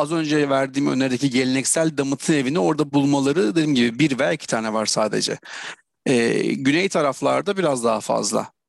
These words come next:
E, güney dediğim işte Campbelltown bölgesinde biraz daha fazla. Zaten toplamda üç tane damıtım evi var Campbelltown'da. Yani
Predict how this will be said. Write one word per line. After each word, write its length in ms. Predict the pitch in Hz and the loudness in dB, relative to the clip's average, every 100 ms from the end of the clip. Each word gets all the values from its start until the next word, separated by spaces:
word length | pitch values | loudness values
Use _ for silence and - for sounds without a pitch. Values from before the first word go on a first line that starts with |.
| - | -4
E, 240 | 143 - | 0 2
güney 380 | 131 123 120 117 | 2 2 2 2
dediğim 260 | 110 113 113 | 2 2 2
işte 160 | - - | 0 -4
Campbelltown 520 | 160 160 135 - 113 | -6 -4 -4 -2 0
bölgesinde 440 | 113 113 113 - | 0 0 0 0
biraz 260 | 165 127 107 | 0 0 0
daha 80 | 107 | -2
fazla. 100 | 120 | 0
Zaten 180 | 139 143 | -2 -2
toplamda 400 | 151 - 123 139 | -4 -2 -2 -2
üç 200 | 170 - | -2 0
tane 320 | 110 139 160 _ 139 | 0 0 -2 _ -2
damıtım 300 | 135 127 123 | -2 0 0
evi 80 | 113 | 2
var 140 | 107 | 0
Campbelltown'da. 840 | - 113 - 110 117 107 117 160 175 - - - _ | -2 -4 -2 -2 0 -2 0 -2 -4 -10 -16 -16 _
Yani 260 | 135 123 | -2 0